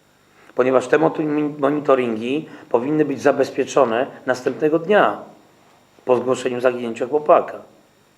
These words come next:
Ponieważ sprawdza się wszystkie możliwe kamery, które są w pobliżu. To jest kolejny przykład i przypadek, kiedy my zabezpieczamy w pierwszej kolejności monitoringi, yy, potem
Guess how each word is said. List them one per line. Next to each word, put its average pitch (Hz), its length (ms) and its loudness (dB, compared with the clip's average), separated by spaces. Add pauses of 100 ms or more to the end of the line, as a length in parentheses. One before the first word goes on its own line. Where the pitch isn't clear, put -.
(540)
Ponieważ 127 200 2
sprawdza 139 420 2
się 120 200 -2 (460)
wszystkie 160 400 2
możliwe 151 400 4
kamery, 143 680 4 (280)
które 147 200 2
są 147 240 4
w - 40 -4
pobliżu. 180 580 2 (600)
To - 80 2
jest 139 100 -2
kolejny 175 480 4
przykład 147 840 2
i 160 80 -8
przypadek, 131 800 2 (400)
kiedy 143 260 2
my 170 180 6
zabezpieczamy 131 880 0 (140)
w - 100 -16
pierwszej 156 420 4
kolejności 127 840 0 (200)
monitoringi, 131 960 0 (880)
yy, 170 500 6 (100)
potem 165 560 2